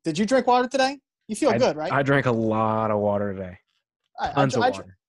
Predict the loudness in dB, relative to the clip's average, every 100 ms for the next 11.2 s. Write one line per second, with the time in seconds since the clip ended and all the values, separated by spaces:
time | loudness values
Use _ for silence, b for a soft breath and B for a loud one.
0 | _ _ _ _ -10 -10 -8 -8 -6 -4
1 | -6 -6 -6 -6 -4 -4 -6 -8 -14 -12
2 | -8 -4 -2 0 0 0 0 0 0 2
3 | 0 0 -4 -4 -4 -6 -8 -12 -10 -8
4 | -6 -4 -4 -4 -4 -4 -2 -2 -2 -4
5 | -2 -4 -6 -6 -6 -4 -6 -6 -4 -2
6 | -2 -2 -2 0 0 0 -2 -2 0 0
7 | -2 -6 -8 -2 2 2 2 0 b b
8 | -6 -4 0 0 -2 -2 0 -2 -4 -2
9 | -2 -2 -4 -6 -6 -6 -6 -8 -8 -6
10 | -6 -2 -2 -2 -2 -4 -6 -8 -4 -2
11 | -4